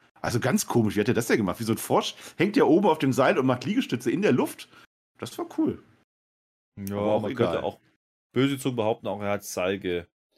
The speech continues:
Speaker 1: Nee.
Speaker 2: dingert.
Speaker 1: Nee, das
Speaker 2: Ähm,
Speaker 1: hat Drew McIntyre gemacht. Ja. Wie heißt
Speaker 2: aber
Speaker 1: eigentlich
Speaker 2: ich
Speaker 1: der
Speaker 2: verstehe, was
Speaker 1: Finisher
Speaker 2: du
Speaker 1: von dem Butch?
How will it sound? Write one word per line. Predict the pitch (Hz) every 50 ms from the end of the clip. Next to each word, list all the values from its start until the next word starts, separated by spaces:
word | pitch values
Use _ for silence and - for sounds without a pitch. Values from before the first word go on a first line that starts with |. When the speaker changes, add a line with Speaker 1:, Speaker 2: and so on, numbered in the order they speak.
| _ _ _ _ _ _ _ _ _ -
Speaker 1:
Nee. | 82 78 71 73 73 - _ _ _ _ _ -
Speaker 2:
dingert. | 85 69 73 69 - - _ _ _ _
Speaker 1:
Nee, | - 92 90 82
das | - 95 135 143
Speaker 2:
Ähm, | 151
Speaker 1:
hat | 147 139 -
Drew | 127
McIntyre | 107 104 - - - - - 65 67 67
gemacht. | - - 64 64 - _ _ _ _ _ _ _ _ _ _ _ _ _ _ _ _
Ja. | - - - - _ _ _ _ _ _ _ _ _ _ _ _
Wie | - 98
heißt | 117 156 -
Speaker 2:
aber | 135 170
Speaker 1:
eigentlich | 131 127
Speaker 2:
ich | 123
Speaker 1:
der | 123 -
Speaker 2:
verstehe, | - 160 180
was | - -
Speaker 1:
Finisher | - -
Speaker 2:
du | -
Speaker 1:
von | - 95 90
dem | 87 82 76
Butch? | 78 78 - - - -